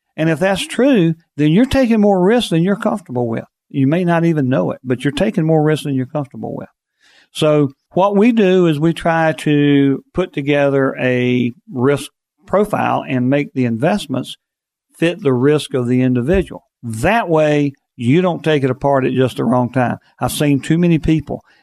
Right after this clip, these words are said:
that when the market goes down, they get scared and they jump out.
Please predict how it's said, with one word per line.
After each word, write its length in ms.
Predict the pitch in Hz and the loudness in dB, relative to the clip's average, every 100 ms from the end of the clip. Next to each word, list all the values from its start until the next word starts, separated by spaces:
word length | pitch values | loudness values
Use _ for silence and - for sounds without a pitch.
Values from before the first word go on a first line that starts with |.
| _ | _
that 160 | 143 | 0
when 160 | 135 139 | 2 2
the 60 | 127 | 2
market 320 | 135 147 147 | 2 2 -2
goes 340 | 143 139 135 | 0 2 2
down, 320 | 123 147 135 123 | 2 0 0 0
they 140 | 127 | 0
get 180 | 123 123 | 0 -2
scared 400 | - 160 156 123 | -2 0 2 2
and 60 | |
they 100 | 120 | 2
jump 260 | 120 120 104 | 2 0 -2
out. 280 | 143 135 | -4 -4